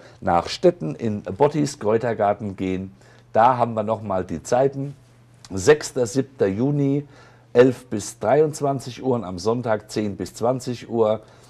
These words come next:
in Bottis Kräutergärtnerei in der Grabenmattstraße in Stetten. Thai-Food, Thai-Souvenirs, Live-Musik, verschiedene Kräuter im Angebot. Ganz einfach zu finden für die, die nicht wissen, wo es ist.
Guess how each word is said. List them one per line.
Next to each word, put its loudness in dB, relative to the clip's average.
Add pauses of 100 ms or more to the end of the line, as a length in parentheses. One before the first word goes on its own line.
(140)
in -4
Bottis 0 (140)
Kräutergärtnerei 2
in -8
der -4
Grabenmattstraße -2 (280)
in -6
Stetten. -2 (340)
Thai-Food, 2
Thai-Souvenirs, 0
Live-Musik, 0
verschiedene -6
Kräuter 0 (300)
im -2 (240)
Angebot. 2 (260)
Ganz 4
einfach 0
zu -8
finden -4
für -4
die, -6
die -4
nicht -8
wissen, -6
wo -2
es -6
ist. -6